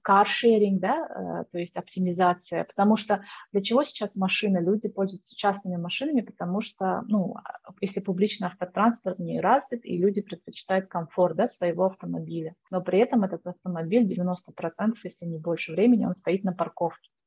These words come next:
И я думаю, что вот с развитием, да, технологии self-driving, а, будут технологии каршеринга уже будут,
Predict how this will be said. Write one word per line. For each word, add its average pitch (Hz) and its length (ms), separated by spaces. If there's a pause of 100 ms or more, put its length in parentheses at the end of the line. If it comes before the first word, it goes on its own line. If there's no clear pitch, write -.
(120)
И 196 100 (260)
я 185 120
думаю, 190 340
что 185 220
вот 165 160
с - 60
развитием, 175 640
да, 180 220
технологии 165 1080 (140)
self-driving, 196 800 (320)
а, 180 160
будут 180 380 (280)
технологии 185 500
каршеринга 190 680
уже 165 220
будут, 165 280